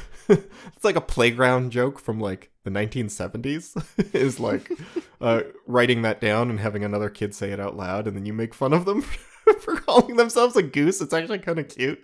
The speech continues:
Speaker 1: if you think about, like, how mild that is. Um, but, like, he loves that joke, and he does it a lot here. Um, yeah, there's just, there's not of a balance here, and it's a little too in love with old comics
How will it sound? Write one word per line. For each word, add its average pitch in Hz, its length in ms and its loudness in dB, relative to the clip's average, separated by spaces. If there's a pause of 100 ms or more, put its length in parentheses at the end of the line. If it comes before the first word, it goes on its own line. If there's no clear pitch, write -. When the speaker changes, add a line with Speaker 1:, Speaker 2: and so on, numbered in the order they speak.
(100)
Speaker 1:
if - 600 -12
you 143 80 -4
think 139 200 -4
about, 139 320 0
like, 123 240 -2
how 131 400 0 (160)
mild 120 400 -4
that 135 180 -6
is. 151 220 -10 (340)
Um, 123 300 0 (100)
but, 135 120 2
like, 135 160 -2
he 135 80 -2
loves 139 240 -2
that 113 180 0
joke, 98 480 -6
and 107 80 -8
he 117 80 -4
does 123 180 -4
it 127 80 -4
a 113 40 -2
lot 110 280 -4
here. 95 400 -6 (100)
Um, 110 360 -4 (840)
yeah, 139 180 4
there's 160 180 0
just, - 300 -4
there's 151 140 -4
not 175 160 2
of 151 80 -2
a 131 60 0
balance 123 440 0
here, 123 300 -2
and 110 140 -6
it's 110 140 -4
a 120 60 -4
little 143 220 -2
too 139 460 -2
in 113 180 -4
love 104 320 -2
with 104 100 -6
old 101 320 -6
comics - 840 -10